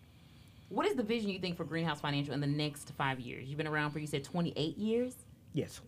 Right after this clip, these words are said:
Speaker 1: What is the vision for, like, maybe the next five years?
Speaker 2: Um, it's just consistency. You know,
Speaker 1: Yeah.
Speaker 2: this is a baby boomer, um, era right now where you got a lot of baby boomers that are retiring.
Speaker 1: Yes.
Speaker 2: Um, they're looking, again, looking for people to trust, you know.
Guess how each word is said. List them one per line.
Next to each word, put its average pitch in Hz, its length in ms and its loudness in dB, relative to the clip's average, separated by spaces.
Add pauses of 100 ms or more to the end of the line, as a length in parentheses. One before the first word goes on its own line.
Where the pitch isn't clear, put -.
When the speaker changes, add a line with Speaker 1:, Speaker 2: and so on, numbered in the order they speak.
(100)
Speaker 1:
What 143 380 2 (120)
is 156 300 -2
the 147 400 2
vision 151 260 -4
for, 143 160 -6
like, 139 200 -2
maybe 147 180 -4
the 147 80 -4
next 143 300 -4
five 156 200 -10
years? - 320 -10 (280)
Speaker 2:
Um, 147 260 6
it's 127 160 0
just 180 200 0
consistency. 139 680 -2
You 110 160 0
know, 113 80 4
Speaker 1:
Yeah. 107 100 2
Speaker 2:
this 156 240 6
is 139 60 0
a 110 80 4
baby 110 320 2
boomer, 104 500 0 (380)
um, 107 200 4
era 98 280 0
right 87 200 -6
now 90 140 -4
where 90 140 -4
you 104 80 -2
got 101 160 -2
a 92 60 -4
lot 95 200 -2
of 90 100 -6
baby 90 200 -4 (100)
boomers 90 280 -6
that 87 120 -6
are 85 80 -8
retiring. 87 560 -8
Speaker 1:
Yes. 139 220 -4 (260)
Speaker 2:
Um, 92 480 -2
they're 104 220 2
looking, 101 340 -4
again, 95 320 0
looking 95 220 -2
for 98 220 -4
people - 340 -8
to 92 80 -10
trust, - 480 -6
you 92 80 -10
know. 87 280 -12